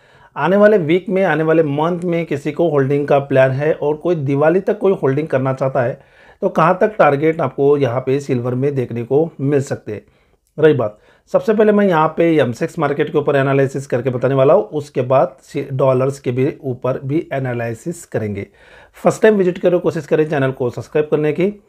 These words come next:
और डेली बेस के ऊपर आपको इंट्राडे लेवल चाहिए तो Telegram चैनल जरूर ज्वाइन करें। One of the best analysis एकदम फ्री प्रोवाइड कराता हूँ,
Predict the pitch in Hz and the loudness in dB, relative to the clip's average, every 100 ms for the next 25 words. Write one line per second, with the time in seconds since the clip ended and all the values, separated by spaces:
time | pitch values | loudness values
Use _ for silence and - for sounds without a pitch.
0 | - _ - 147 143 170 185 220 202 - | -20 _ -2 0 4 4 4 4 0 -2
1 | 175 160 139 151 156 156 143 139 139 139 | 0 0 2 0 0 -2 -4 0 2 2
2 | 139 131 131 131 127 151 147 123 123 127 | 2 2 0 0 -2 -2 -2 -2 0 -2
3 | 127 127 127 127 123 123 120 123 123 131 | -2 -2 -2 -2 0 0 0 0 0 0
4 | 143 127 123 123 123 117 139 143 139 127 | 0 -2 -4 -2 -4 -2 -2 -2 -2 0
5 | 123 123 170 175 _ _ - - 139 143 | 0 0 -2 -8 _ _ -20 -8 0 0
6 | 143 - - 220 214 135 131 131 123 120 | 0 -4 0 2 2 4 4 2 0 0
7 | 151 190 | -2 -4